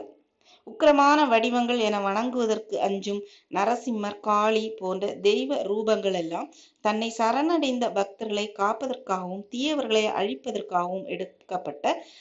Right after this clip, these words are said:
வடிவங்கள் தான். நரசிம்மரை பல இடங்கள்ல உக்கிர வடிவத்துடன் காட்சி தந்தாலும், சில இடங்கள்ல சாந்த சொரூபமாகவும் யோக நிலையிலும் காட்சி தருகிறார்.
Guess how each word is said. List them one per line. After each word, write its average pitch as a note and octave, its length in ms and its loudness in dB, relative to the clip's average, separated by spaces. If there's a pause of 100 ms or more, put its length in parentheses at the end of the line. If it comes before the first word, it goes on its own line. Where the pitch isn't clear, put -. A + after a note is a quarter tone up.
(160)
வடிவங்கள் E3+ 520 2
தான். C3 180 -2 (340)
நரசிம்மரை D4+ 640 4
பல A3+ 340 4
இடங்கள்ல G#3+ 560 2 (440)
உக்கிர D#4 340 2
வடிவத்துடன் G#3 640 0
காட்சி F3+ 340 0
தந்தாலும், D3+ 500 -4 (360)
சில E4 260 2
இடங்கள்ல C4 500 4 (120)
சாந்த B3 500 4
சொரூபமாகவும் F#3+ 880 2 (120)
யோக B3 380 6
நிலையிலும் F3 560 0
காட்சி F3 340 0
தருகிறார். C3+ 500 -4